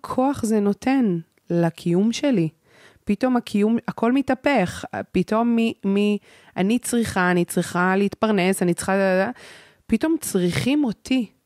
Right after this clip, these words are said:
זה נותן לי משמעות, ואני חושבת, אה, שזה מחזיר אותנו לשאלה על, אה, משמעות הקיום. כי אם נסתכל בראייה קבלית, ואת יודעת שאני חייבת לו-, להכניס פה את ה-,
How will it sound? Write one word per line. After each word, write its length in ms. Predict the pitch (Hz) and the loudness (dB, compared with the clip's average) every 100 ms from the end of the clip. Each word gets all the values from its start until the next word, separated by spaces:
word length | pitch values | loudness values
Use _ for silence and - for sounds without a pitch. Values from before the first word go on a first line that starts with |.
| _ _ _ _ - | _ _ _ _ -4
זה 260 | 175 175 | 0 2
נותן 540 | 175 175 - 233 262 277 277 | 2 -2 -2 0 2 2 2
לי 140 | 294 | 2
משמעות, 840 | 277 262 - 240 233 302 254 - - | 2 -2 -2 -2 0 0 -2 -4 -10
ואני 500 | 160 170 165 160 160 | -2 2 2 2 0
חושבת, 920 | - 160 - 277 247 247 254 - - - - - - - - | -2 -2 0 0 2 0 0 -6 -20 -20 -20 -20 -20 -8 0
אה, 60 | 165 160 156 156 156 156 156 160 - - - | 2 4 4 2 2 2 -2 -4 -10 -20 -16
שזה 280 | - 180 165 | -4 0 2
מחזיר 340 | 160 165 196 | 0 0 0
אותנו 360 | 262 302 240 208 | 0 2 2 4
לשאלה 680 | 185 180 175 165 175 196 214 | 2 0 -2 -2 0 0 0
על, 140 | 214 | 0
אה, 600 | 208 196 190 190 190 190 | 0 0 0 0 0 0
משמעות 600 | 190 185 - 180 185 196 | -2 -4 -2 -2 0 0
הקיום. 580 | 220 - 170 160 156 156 156 _ - - - - - | -2 -2 0 0 0 -4 -8 _ -20 -20 -20 -20 -8
כי 420 | 175 175 170 170 | -2 0 0 0
אם 80 | 208 247 | 0 0
נסתכל 480 | 240 196 - 196 | -2 -4 -2 0
בראייה 480 | 190 175 165 165 170 | 0 0 0 0 0
קבלית, 480 | 175 170 156 160 151 | 0 -2 0 0 -2
ואת 120 | 151 | -2
יודעת 160 | 160 160 | -2 -2
שאני 280 | 160 156 151 | -2 -2 -2
חייבת 360 | 156 156 160 | -2 -2 0
לו-, 80 | 151 160 | 0 0
להכניס 480 | 156 156 - 196 185 | 0 -2 0 -2 -2
פה 180 | - 190 | -2 -2
את 120 | 185 | 0
ה-, 300 | 190 185 190 | 0 2 2